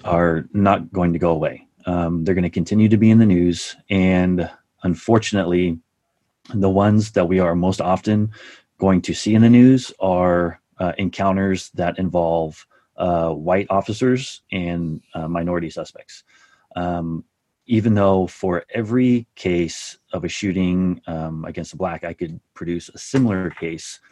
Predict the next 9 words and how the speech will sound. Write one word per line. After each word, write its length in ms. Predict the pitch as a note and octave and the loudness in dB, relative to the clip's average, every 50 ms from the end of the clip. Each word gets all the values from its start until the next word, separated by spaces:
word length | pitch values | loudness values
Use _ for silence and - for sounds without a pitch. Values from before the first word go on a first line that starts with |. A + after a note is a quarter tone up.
| _ _ _ _ _ _ - | _ _ _ _ _ _ -14
uh, 160 | D#2+ D#2+ D#2+ - | -12 -10 -8 -8
of 100 | E2 - | -8 -8
a 60 | F2 | -8
shooting 320 | - - F2 E2 E2+ E2+ | -8 -8 -8 -6 -6 -6
against 280 | D#2+ D#2+ E2+ D2+ - - | -6 -6 -8 -10 -8 -8
a 20 | |
white, 320 | D#2+ D#2 F#2+ G#2 A2 - - _ - - - - - _ _ _ - | -4 -2 -2 0 -2 -2 -4 _ -20 -20 -20 -20 -20 _ _ _ -10
um, 520 | - F#2 F2+ F2+ E2+ E2+ E2 E2 D#2+ - - _ _ _ _ - | -4 -2 0 0 0 0 -2 -4 -6 -10 -14 _ _ _ _ -6
with, 260 | G#2+ G2 - - | -4 -4 -4 -6